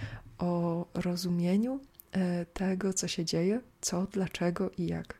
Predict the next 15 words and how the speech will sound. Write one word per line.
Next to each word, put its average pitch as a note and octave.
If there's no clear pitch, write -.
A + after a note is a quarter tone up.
działa. F3
Będzie F#3
tam F3
na F3
przykład -
cała F#3+
sekwencja F#3
rozluźniająca, F3
e, F3
nerw F3
błędny. F3
Więc F3
dla F3+
osób -
zainteresowanych, F3